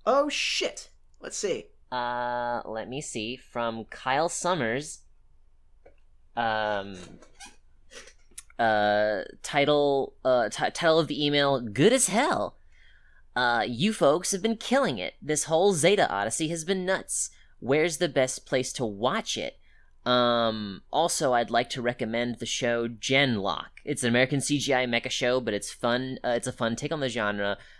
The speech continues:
Speaker 2: Uh, this is, this is Giovanna editorializing. I have, I have also seen the, the first season of Genlock. It's pretty, it is pretty fun. Um, th-, there's
Speaker 1: Would, would
Speaker 2: only
Speaker 1: I,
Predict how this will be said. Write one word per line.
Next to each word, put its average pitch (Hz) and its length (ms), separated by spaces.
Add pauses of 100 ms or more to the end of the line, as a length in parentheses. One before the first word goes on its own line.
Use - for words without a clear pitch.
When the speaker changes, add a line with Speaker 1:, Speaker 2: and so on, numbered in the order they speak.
(160)
Speaker 2:
Uh, 107 440 (300)
this 120 400
is, 98 180
this 117 200
is 104 140
Giovanna 110 500
editorializing. 104 800
I 104 180
have, 110 160
I 120 180
have 123 100
also 120 240
seen 120 220
the, 107 240
the 104 80
first 110 260
season 101 360
of 101 40
Genlock. 110 420
It's 165 200
pretty, 180 320
it 165 80
is 165 180
pretty 165 260
fun. 120 380 (480)
Um, 101 720 (240)
th-, 131 240
there's 143 180
Speaker 1:
Would, 196 140
would - 20
Speaker 2:
only 196 140
Speaker 1:
I, 185 40